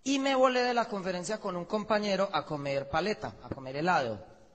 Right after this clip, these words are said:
porque me dijo que había unos helados en otro municipio, o sea, como a media hora de donde estábamos,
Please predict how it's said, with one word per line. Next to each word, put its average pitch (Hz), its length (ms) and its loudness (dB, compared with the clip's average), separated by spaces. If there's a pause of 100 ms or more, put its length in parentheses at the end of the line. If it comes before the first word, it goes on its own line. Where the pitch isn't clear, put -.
(960)
porque 220 280 -2
me 226 140 0
dijo 202 240 0
que 165 100 4
había 156 200 2
unos 190 240 0
helados 185 640 2
en 139 160 -4
otro 165 220 0
municipio, 180 640 0
o 139 60 -4
sea, 135 220 -2
como 147 200 -4
a 131 40 -2
media 135 320 0
hora 160 140 4
de 165 80 4
donde 170 200 0
estábamos, 156 480 -2